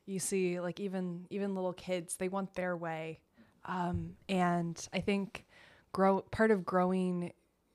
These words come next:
not, not necessarily growing up, but growing in, growing in love is learning to trust God and not, and realize that we don't necessarily know what's best. In fact, we usually don't.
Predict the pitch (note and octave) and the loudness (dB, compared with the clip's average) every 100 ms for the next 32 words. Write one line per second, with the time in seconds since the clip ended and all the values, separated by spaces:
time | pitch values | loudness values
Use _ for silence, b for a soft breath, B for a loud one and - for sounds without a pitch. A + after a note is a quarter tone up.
0 | _ _ A3 C4+ D4+ - - D4 E4+ E4+ | _ _ -2 2 0 -2 6 8 8 6
1 | C#4+ C#4 A#3+ F#3 F#3 F#3 F3+ - - F3 | 4 6 6 6 6 6 6 4 2 -2
2 | F3 F#3+ G3+ G#3 F#3+ F3 E3+ - b b | 2 4 4 2 2 0 -2 -6 b b
3 | F#3+ G#3 G3+ F3+ E3+ D#3+ D#3 D#3+ - b | 6 6 6 4 4 4 4 -2 -14 b
4 | b b b F#3 F3+ F3 F#3 F#3+ F#3 F3 | b b b 2 2 2 2 2 2 0
5 | - E3 - - D#3 D3 D3+ - _ - | 0 -2 -2 -2 2 4 2 -2 _ -10
6 | E3+ F3 E3 D#3+ D#3+ D#3 - - - b | -4 -2 0 -2 -2 -6 -8 -12 -14 b
7 | b F3+ F3 E3+ E3+ - F3+ F#3 F#3+ F#3 | b -4 0 2 2 0 2 4 6 6
8 | F3 - E3+ D3+ - - _ b b b | 4 2 2 2 0 -10 _ b b b
9 | - F3+ F#3+ F#3+ F#3 F3 D3+ D#3+ - E3 | -4 0 2 2 4 4 2 0 -2 -2
10 | D3+ D3+ D3 - - - - - - B | -2 -4 -6 -8 -8 -8 -8 -10 -10 B
11 | B B B B B B B B - F#3+ | B B B B B B B B -6 0
12 | G3 F#3+ G3+ F#3+ F#3 F3 E3 C#3 A#2+ D#2 | 2 0 -2 -2 -2 -2 -2 0 0 -2